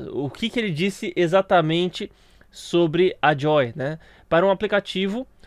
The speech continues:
uma corretora descentralizada que no fundo precisa de usuários, quanto maior o número de usuários novos, é, de novos usuários ativos, maior é seu valuation. Então,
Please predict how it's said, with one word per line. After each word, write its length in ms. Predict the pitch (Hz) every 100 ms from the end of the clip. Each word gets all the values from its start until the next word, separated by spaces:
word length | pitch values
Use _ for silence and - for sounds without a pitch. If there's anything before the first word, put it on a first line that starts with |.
| -
uma 400 | - 185 190 180
corretora 440 | 170 214 202 208 202
descentralizada 720 | 214 254 220 208 175 190 196
que 140 | - 185
no 120 | 196
fundo 460 | - 185 196 202
precisa 480 | 202 190 185 180 165
de 100 | 156
usuários, 640 | 160 202 190 165 196 -
quanto 320 | - 208 202 190
maior 340 | 185 175 226
o 40 |
número 320 | 208 196 185 180
de 80 |
usuários 440 | 214 269 220 208 233
novos, 520 | 233 208 214 262 - - - - - 143
é, 260 | - 143 143
de 160 | 139
novos 280 | 170 160 143
usuários 340 | 139 156 143 156
ativos, 460 | 175 208 214 - - -
maior 360 | - 214 180 185
é 160 | 190 202
seu 340 | - 180 196
valuation. 680 | 180 180 208 196 190 - 120 - - -
Então, 480 | 156 160 185 220